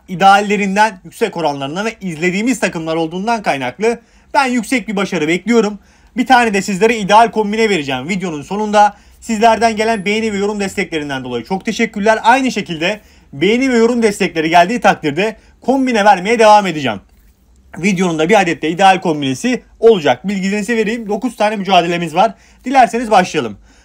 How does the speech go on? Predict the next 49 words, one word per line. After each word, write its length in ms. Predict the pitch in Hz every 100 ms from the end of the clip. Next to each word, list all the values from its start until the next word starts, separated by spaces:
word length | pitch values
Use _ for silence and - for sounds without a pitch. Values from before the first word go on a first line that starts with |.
| _
Öncelikle 760 | 208 233 233 294 - 233 247 196
Lille 380 | 143 175 254 240
Fenerbahçe 600 | - 208 233 226 190 180
maç 260 | 196 233 226
skorunu 280 | - 165 190
sorduk. 360 | 143 170 190
Daha 160 | 220 240
önce 120 | 226
yapmış 280 | 226 233 240
olduğumuz 340 | 196 175 190
hem 140 | 220 208
P 200 | 196 185
S 200 | 180 147
V 180 | 170 - _ _
hem 200 | - 240
de 100 | 226
Beşiktaş 360 | 233 233 208 196
maç 180 | 220 226
skorunu 300 | - 165 156
bilen 140 | 220
olmadı. 400 | 202 190 147 143
Birazdan 380 | 196 190 190 180
Beşiktaş 320 | 185 196 175
maçından 320 | 156 156 170
da 120 | 220 160
bahsedeceğim. 600 | 147 143 131 131 208 - - - _ -
Lille 160 | 208 262
Fenerbahçe 480 | 240 254 247 226 202
maç 260 | 214 226
skoru 280 | - 220 220
ne 40 |
olur? 300 | 240 175 170
Bilen 180 | 180 233
üç 120 | 262
kişiyi 280 | - - 151
de 200 | 180 214 - _ _ -
yedi 260 | 185 240
günlük 320 | 214 175 220 180
WhatsApp 520 | 165 226 - 190 151
gruplarımızda 600 | 151 143 131 139 202 220
misafir 460 | 185 - 160 127
edelim. 340 | 147 190 202 202
Yorumlara 360 | 202 185 160
yazmanız 440 | 151 202 156 143 127
yeterli 340 | 147 151 208
olacaktır 480 | 233 175 160 - 226
maç 200 | 220 190
skorunu 340 | - 147 127
arkadaşlar. 500 | 120 113 104 - 92